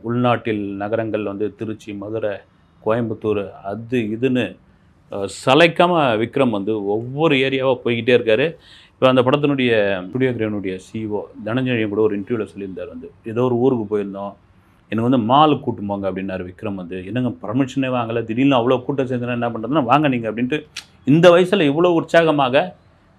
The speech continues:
ப்ரமோஷன்ற ஒரு விஷயத்துக்கு வாங்கன்னு சொல்றாரு அப்படின் பொழுது, இந்த கண்டென்ட் மீது ரெண்டாவது பார்த்தீங்கன்னா, இன்னைக்கு ப்ரமோஷன் வாங்கன்னு சொன்னா, இன்றைக்கு இருக்கிற இந்த இளம் நடிகர்கள்லாம் பார்த்தீங்கன்னா, சுணக்கம் காட்டுறாங்க.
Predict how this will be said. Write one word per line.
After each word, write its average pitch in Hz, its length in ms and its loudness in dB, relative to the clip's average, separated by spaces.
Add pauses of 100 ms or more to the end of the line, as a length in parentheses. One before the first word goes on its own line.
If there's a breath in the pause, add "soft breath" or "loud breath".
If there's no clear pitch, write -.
(180)
ப்ரமோஷன்ற 180 560 4
ஒரு 131 180 4
விஷயத்துக்கு 151 400 0
வாங்கன்னு 151 380 6
சொல்றாரு 110 400 2 (100)
அப்படின் 110 180 -4
பொழுது, 175 220 -2
இந்த 190 240 0
கண்டென்ட் 196 540 0
மீது 151 300 -2
ரெண்டாவது 175 440 2
பார்த்தீங்கன்னா, 143 480 -2 (240 soft breath)
இன்னைக்கு 131 340 2
ப்ரமோஷன் 180 300 4
வாங்கன்னு 170 480 4
சொன்னா, 160 600 2 (100)
இன்றைக்கு 185 640 2
இருக்கிற 180 360 2
இந்த 151 200 -2
இளம் 175 360 2
நடிகர்கள்லாம் 143 640 0
பார்த்தீங்கன்னா, 120 540 -4 (280)
சுணக்கம் 156 440 2
காட்டுறாங்க. 110 540 0